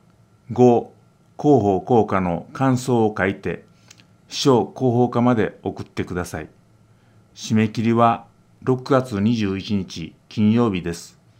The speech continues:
正解者の中から抽選でプレゼントをお送りします。お楽しみに。五月号の答えは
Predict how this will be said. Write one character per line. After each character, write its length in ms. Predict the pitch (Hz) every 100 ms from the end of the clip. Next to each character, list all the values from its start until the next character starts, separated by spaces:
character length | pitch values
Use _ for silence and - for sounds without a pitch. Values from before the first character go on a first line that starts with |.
| _ _ _ _ _ _ _
正 320 | - 143 143
解 200 | 143 131
者 160 | 127 107
の 120 | 98
中 260 | 98 92 95
か 140 | 107
ら 280 | 92 78 - -
抽 240 | 127 131
選 320 | 127 120 113
で 300 | 107 - - - _ _ _ _
プ 80 | 127
レ 120 | 131
ゼ 120 | 127
ン 120 | 120 107
ト 160 | 123
を 180 | 104 -
お 140 | 92 92
送 180 | 87 90
り 60 |
し 120 | 82 95
ま 100 | 90
す。 320 | - - - _ _ _
お 100 | -
楽 240 | 104 104 101
し 180 | - 104
み 140 | 98
に。 220 | 101 104 - - _ _ _ _ - _ _ _ _ _ 117
五 100 | 127
月 280 | 139 139
号 220 | 131 113 98
の 120 | 85
答 280 | - 110 92
え 80 |
は 360 | 85 92 92 -